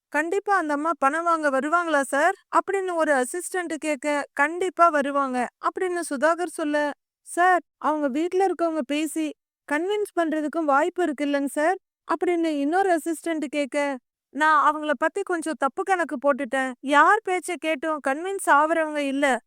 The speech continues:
கொஞ்சம் புத்திசாலித்தனமா யோசிக்கிறவங்க தான் அவங்க" அப்படின்னு சுதாகர் சொல்லிட்டு இருக்க, "அப்ப கண்டிப்பா பணம் கொடுத்துதான் ஆகணுமாங்க சார்?" அப்படின்னு இன்னொரு அல்லக்கை கேக்குது. "கொடுக்காமலேயே திருப்பி அனுப்ப முடியுமான்னு பார்க்கலாம், முடியலன்னா கொஞ்சோண்டு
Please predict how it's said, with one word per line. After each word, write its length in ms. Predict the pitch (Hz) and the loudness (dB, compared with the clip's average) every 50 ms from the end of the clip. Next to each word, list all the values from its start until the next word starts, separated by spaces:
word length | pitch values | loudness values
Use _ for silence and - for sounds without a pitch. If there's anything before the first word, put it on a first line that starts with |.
| _ _ | _ _
கொஞ்சம் 440 | - 311 349 370 359 381 381 330 269 | -4 -2 -2 -2 -2 -2 -2 -2 -2
புத்திசாலித்தனமா 840 | 277 311 262 349 392 392 415 403 392 359 311 - 320 320 320 320 311 311 285 | -4 -2 0 0 0 2 4 2 2 2 0 -2 -4 -4 -2 -2 0 0 2
யோசிக்கிறவங்க 680 | 277 277 320 330 - 359 294 339 339 330 311 302 294 277 | 2 2 0 0 -4 -6 -6 -2 -2 -2 0 -2 -2 0
தான் 160 | 285 294 277 | 2 2 2
அவங்க" 200 | 262 254 254 254 247 247 247 254 - _ - | 2 2 0 0 0 0 -2 -4 -8 _ 0
அப்படின்னு 380 | 294 339 349 349 370 359 349 349 | 0 2 2 0 0 0 -2 -4
சுதாகர் 460 | - - 247 254 311 349 359 381 359 - | -4 -4 0 2 2 2 2 0 -4 -2
சொல்லிட்டு 360 | - 330 302 320 320 247 302 | -2 -2 -2 -2 -2 -4 -6
இருக்க, 160 | 294 247 302 294 285 277 - | -6 -4 -2 -2 -2 0 0
"அப்ப 260 | 262 269 - 311 294 285 | -2 -2 0 0 0 0
கண்டிப்பா 440 | - 269 269 294 330 381 370 392 381 370 - | 0 -2 -2 0 -2 -4 0 2 2 2 2
பணம் 300 | - 277 285 330 339 320 | 0 -2 -2 -2 -4 -4
கொடுத்துதான் 440 | 311 302 302 - 339 330 359 349 311 | -4 -6 -4 -6 -4 -2 0 2 4
ஆகணுமாங்க 500 | 269 277 285 330 330 330 330 311 302 294 | 2 2 2 0 -2 0 0 0 0 -2
சார்?" 260 | - 302 302 349 381 - _ _ _ _ _ _ _ | 0 0 2 2 0 -2 _ _ _ _ _ _ _
அப்படின்னு 440 | - 285 277 - 311 311 302 302 294 285 269 | -4 -4 -2 -2 -4 -4 -4 -2 -4 -4 -4
இன்னொரு 320 | 269 277 302 359 403 392 359 | -2 -2 0 0 2 2 2
அல்லக்கை 400 | 311 285 294 311 - - 311 302 247 | 2 2 0 0 0 0 -2 -2 0
கேக்குது. 460 | - 285 277 247 - 277 240 269 269 277 262 240 - _ _ | 0 -2 -2 0 -2 -4 -2 0 0 0 -2 -4 -8 _ _
"கொடுக்காமலேயே 760 | - 349 370 403 392 - 427 415 381 359 339 330 320 320 320 247 | 0 2 2 2 2 2 2 2 2 0 0 0 0 -2 -2 -4
திருப்பி 320 | - 311 330 381 - - 392 | -4 -4 -4 -2 -2 0 0
அனுப்ப 380 | 330 277 294 339 320 370 381 349 | 0 0 0 -2 -4 -4 -4 -4
முடியுமான்னு 520 | 330 320 320 320 311 294 302 311 330 330 - | -2 -2 -2 -2 -2 -2 -2 -2 -4 -2 0
பார்க்கலாம், 540 | 285 277 302 311 - 320 294 262 233 214 208 202 - | 2 2 2 0 0 -2 0 0 0 0 -2 -4 -2
முடியலன்னா 640 | - 330 330 381 403 403 381 381 349 339 330 320 311 302 285 - | -2 0 2 4 4 4 4 2 2 2 0 0 -2 -2 -4 -4
கொஞ்சோண்டு 560 | - 320 330 359 370 - 403 415 427 415 415 | -4 -4 -4 -4 -2 0 0 0 0 0 0